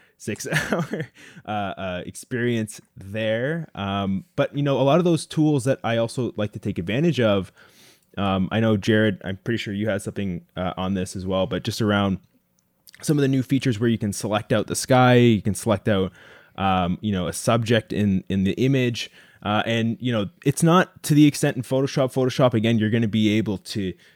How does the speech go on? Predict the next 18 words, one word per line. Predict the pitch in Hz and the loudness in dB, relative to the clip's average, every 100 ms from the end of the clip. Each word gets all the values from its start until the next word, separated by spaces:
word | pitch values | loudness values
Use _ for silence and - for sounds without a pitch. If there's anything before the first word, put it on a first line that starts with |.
| _ | _
to | 107 | -8
do | 107 104 | -4 -2
a | |
bit | 90 - | -4 -6
more | 90 98 104 104 | -4 -2 -2 0
there, | 110 | 0
and | 117 | 2
we'll | 107 | 0
talk | - 101 110 | -2 -4 -4
about | 117 127 123 | 2 2 2
that. | 123 123 139 - - - | 4 4 4 -2 -16 -6
But | - - | -2 0
in | 110 | 0
Lightroom, | 113 131 127 120 | 2 2 2 0
it's | - | 0
more | 113 113 | 0 0
so, | 110 123 107 | 0 0 0
like, | 101 95 | 0 -2